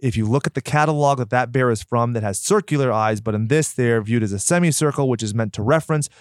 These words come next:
the elevator and has a red mouth to mimic the blood from it. And when they show Danny the room that he's gonna be staying in, there are two bears. One bear is standing and one bear is sitting, showing that he is repressed and dominated by his domineering father who stands above him.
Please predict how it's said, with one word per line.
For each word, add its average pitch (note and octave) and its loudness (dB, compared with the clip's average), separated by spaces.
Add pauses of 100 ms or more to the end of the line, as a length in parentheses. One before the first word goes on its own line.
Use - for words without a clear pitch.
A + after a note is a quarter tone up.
(140)
the A2+ -6
elevator F3+ 2
and D3+ 2
has A#2+ 0
a A2 0
red D#3 2
mouth D3+ 2
to A2+ 0
mimic D#3 2
the - -4
blood C#3+ 2
from A#2+ 0
it. A2+ -2 (220)
And C3 0
when C3 0
they B2 2
show F3 2 (200)
Danny D#3+ 4
the B2 2
room G3+ 4
that D3 2
he's C#3 4
gonna B2 2
be A2 0
staying F3+ 2
in, F#3 2 (180)
there B2+ 4
are G2+ -2
two G3+ 2
bears. D#3 2 (200)
One G3+ 4
bear C3+ 4
is A2 0
standing F3 2
and A2 0
one D3 2
bear B2 2
is G#2 -2
sitting, E3 2 (140)
showing D3+ 0
that B2 -2
he C3 2
is A2+ 2
repressed - -2
and A2+ -10
dominated E3 2
by D3 4
his B2 2
domineering D#3 2
father C3 4
who B2 6
stands A#2 0
above D3+ 2
him. F3 2